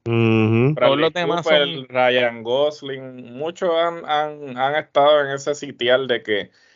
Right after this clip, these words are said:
Speaker 3: es el próximo en línea y no han podido. Entonces, hasta cierto punto, si te
Speaker 2: Ben
Speaker 3: das
Speaker 2: Affleck
Speaker 3: cuenta
Speaker 2: es, es como que de los mejorcitos que, que se quedó.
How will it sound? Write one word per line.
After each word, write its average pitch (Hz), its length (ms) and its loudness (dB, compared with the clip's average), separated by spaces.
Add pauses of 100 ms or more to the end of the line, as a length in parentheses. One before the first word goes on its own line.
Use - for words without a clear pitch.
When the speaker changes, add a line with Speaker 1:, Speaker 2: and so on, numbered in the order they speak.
(140)
Speaker 3:
es 110 180 0
el 127 160 0
próximo 120 760 0
en 110 120 -2
línea 113 460 -2
y 101 100 -6
no 107 100 -2
han 120 140 -4
podido. 117 480 2
Entonces, 107 480 0
hasta 117 280 2
cierto 113 360 0
punto, 131 320 -2
si 120 140 -2
te 127 100 2
Speaker 2:
Ben - 20 4
Speaker 3:
das 110 180 4
Speaker 2:
Affleck - 100 -20
Speaker 3:
cuenta 135 460 2
Speaker 2:
es, 143 260 -8
es 143 160 -10
como 156 280 -12
que 139 60 -6
de 135 220 -4
los 131 100 -12
mejorcitos 127 600 -12
que, 123 260 -6
que 127 100 -12
se 131 180 -8
quedó. 135 300 -10